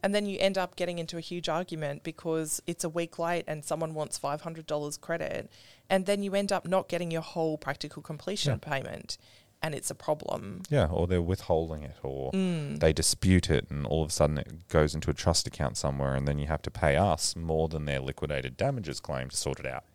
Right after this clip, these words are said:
Speaker 1: Yes, which we don't mind.
Speaker 2: Yeah, well,
Speaker 1: It
Speaker 2: I'm,
Speaker 1: keeps
Speaker 2: um,
Speaker 1: us in a job, but
Speaker 2: I'm
Speaker 1: we'd
Speaker 2: really happy to take your money.
Speaker 1: we'd rather that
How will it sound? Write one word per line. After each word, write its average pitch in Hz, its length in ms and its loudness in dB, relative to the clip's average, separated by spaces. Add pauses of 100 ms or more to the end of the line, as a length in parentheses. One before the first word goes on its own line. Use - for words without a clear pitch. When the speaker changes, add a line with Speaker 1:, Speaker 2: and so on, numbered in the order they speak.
(140)
Speaker 1:
Yes, - 500 -6
which 233 220 0
we 311 100 4
don't 156 200 4
mind. 143 520 -2
Speaker 2:
Yeah, 139 140 8
well, 73 140 8
Speaker 1:
It - 80 6
Speaker 2:
I'm, 156 40 2
Speaker 1:
keeps 160 220 6
Speaker 2:
um, - 60 2
Speaker 1:
us - 100 4
in - 80 -2
a - 40 -6
job, - 340 2
but 78 100 4
Speaker 2:
I'm 80 100 4
Speaker 1:
we'd - 180 0
Speaker 2:
really 80 260 6
happy 65 200 -2
to - 60 -14
take - 240 -4
your 71 80 -6
money. 104 240 -4
Speaker 1:
we'd 214 180 -2
rather 202 380 -2
that 185 240 -6